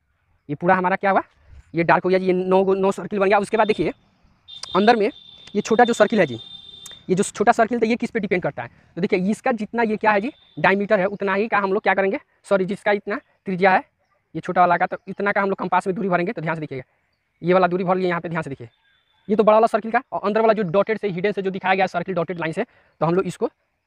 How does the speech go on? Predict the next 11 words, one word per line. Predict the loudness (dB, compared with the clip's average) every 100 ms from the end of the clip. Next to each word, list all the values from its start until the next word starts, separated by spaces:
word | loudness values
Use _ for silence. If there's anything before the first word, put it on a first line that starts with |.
| _
ये | -6
कंपास | -4 2 2 2
यहाँ | -2
पे | -2
रखेंगे | -4 -6 -8 _ _ _ _ _ _ _ _ _ _ _ _ _ _ _ -4
और |
यहाँ | -2 -2
से | -4
ऐसे | -4 -2 0
हम | -2
लोग | -4